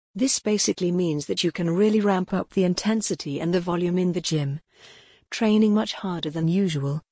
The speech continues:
and still recovering much quicker and making very impressive gains in the process. Put simply, H M B helps to reduce the harmful effects of strenuous exercise on the muscles,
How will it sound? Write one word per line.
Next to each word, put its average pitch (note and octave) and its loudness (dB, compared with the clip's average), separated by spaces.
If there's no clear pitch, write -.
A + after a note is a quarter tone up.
and F3+ 0
still A3 2
recovering F#3 0
much - -2
quicker F3+ -2
and F3 0
making F#3 -2
very F3+ 2
impressive G3 0
gains D#3 -2
in E3 0
the F3 2
process. D3 -2
Put C4+ 0
simply, C#3 -2
H A3 0
M G3+ 2
B G3 2
helps F#3 -2
to F#3 -4
reduce F3+ -2
the F#3 0
harmful G3+ 2
effects F#3 -2
of E3+ -6
strenuous A#3 0
exercise D3+ -2
on D#3 0
the E3 -2
muscles, E3 -2